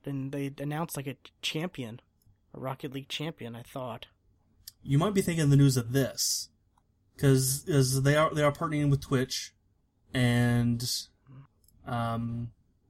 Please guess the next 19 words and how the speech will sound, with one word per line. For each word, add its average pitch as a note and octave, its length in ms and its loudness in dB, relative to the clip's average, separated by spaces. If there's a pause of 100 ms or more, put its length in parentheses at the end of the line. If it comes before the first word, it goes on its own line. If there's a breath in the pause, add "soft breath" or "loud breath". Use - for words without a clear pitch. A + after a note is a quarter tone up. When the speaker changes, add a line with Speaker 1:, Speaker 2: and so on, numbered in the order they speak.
(240)
Speaker 2:
it's, - 920 -2 (340)
I D#3+ 160 2
d-, E3+ 120 6
I, F3 360 0
I, F3+ 320 2
I E3 80 -2
don't G3+ 200 4
know F3+ 100 2
when D#3+ 180 0
this, D#3+ 260 -4
uh, C#3+ 220 4
let's C3 140 -4
see, C3 180 0 (480)
uh, C#3 240 4
we E3 100 0
can, D#3 220 0 (240)
uh, C3+ 420 2
register D#3+ 400 0
start E3 680 0